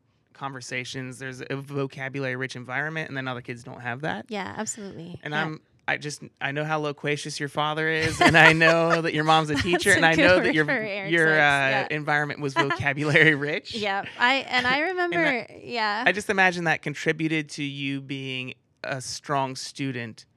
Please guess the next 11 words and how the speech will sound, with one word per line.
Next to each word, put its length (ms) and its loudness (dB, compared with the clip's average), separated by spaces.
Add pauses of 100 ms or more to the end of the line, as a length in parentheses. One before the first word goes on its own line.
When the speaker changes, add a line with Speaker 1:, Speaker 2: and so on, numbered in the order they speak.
(140)
Speaker 2:
Mm-hmm. 360 -12 (180)
Speaker 1:
all 160 -4
the 60 -4
way 100 -2
up 120 -8
until 280 -8
that 340 -6
certain 280 -6
point 300 -10
where 340 -6
it, 120 -16